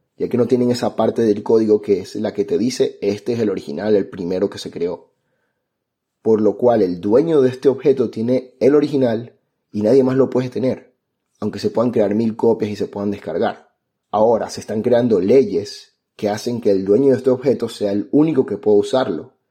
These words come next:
Estamos todavía en proceso de eso. Eso es una breve explicación más entendible de lo que puede ser un N F T. Es una explicación que incluso parte de ella la puede entender una persona que no sabe nada sobre computadoras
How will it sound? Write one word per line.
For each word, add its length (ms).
Estamos 360
todavía 360
en 80
proceso 440
de 120
eso. 300
Eso 320
es 60
una 200
breve 400
explicación 960
más 240
entendible 800
de 140
lo 100
que 100
puede 200
ser 160
un 180
N 220
F 160
T. 320
Es 60
una 120
explicación 440
que 100
incluso 760
parte 320
de 100
ella 180
la 140
puede 160
entender 300
una 160
persona 300
que 100
no 280
sabe 300
nada 320
sobre 240
computadoras 800